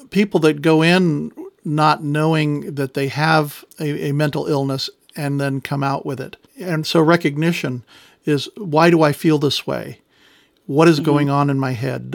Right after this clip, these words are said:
Speaker 1: Th-, these sorts of things. And a support system is really required.
Speaker 2: Right. And I wanna point out, uh, like I tell people whenever I speak or lead a podcast, I am not a therapist, and none of us here are trying to say that we are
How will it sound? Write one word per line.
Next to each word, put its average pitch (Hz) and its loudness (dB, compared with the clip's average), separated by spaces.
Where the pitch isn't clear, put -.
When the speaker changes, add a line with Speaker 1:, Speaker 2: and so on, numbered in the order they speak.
Speaker 1:
Th-, - -10
these 170 -2
sorts 156 -2
of 135 -12
things. 151 -4
And 143 -4
a 156 0
support 214 0
system 151 -4
is 131 -4
really 151 2
required. 127 -6
Speaker 2:
Right. 180 -4
And 233 4
I 240 2
wanna 233 0
point 208 -2
out, 214 2
uh, - 0
like 220 -4
I 208 -4
tell 208 -6
people 196 -6
whenever 170 -2
I 175 0
speak 175 -4
or 165 0
lead 165 -2
a 165 -6
podcast, 165 -2
I 202 2
am 220 0
not 190 0
a 180 -6
therapist, 190 -4
and 160 -2
none 185 -2
of 185 -4
us 180 -6
here 175 0
are 156 -4
trying 160 0
to 160 -10
say 160 -6
that 156 -8
we 160 -6
are 156 -2